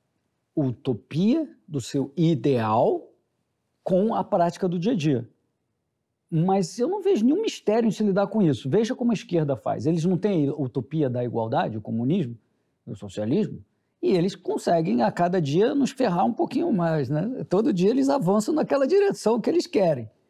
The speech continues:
É assim que se lida. A gente tem um norte pra qualquer assunto até. A gente tem que ter um norte.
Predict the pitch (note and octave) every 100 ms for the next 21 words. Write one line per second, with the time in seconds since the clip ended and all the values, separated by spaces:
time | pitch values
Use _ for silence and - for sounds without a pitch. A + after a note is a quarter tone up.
0 | _ _ _ - - A2 - C3+ C3+ G3+
1 | C#4+ C4+ C4 B2+ A2+ D3+ - - A3+ C4+
2 | D3+ D#3 - - - _ _ _ _ _
3 | _ - G#3 A3 G#3+ F#4+ - A#3+ D4+ A2+
4 | - G#2+ - A#2+ E3 A#3 - D4+ F3+ C3+
5 | G#2 - -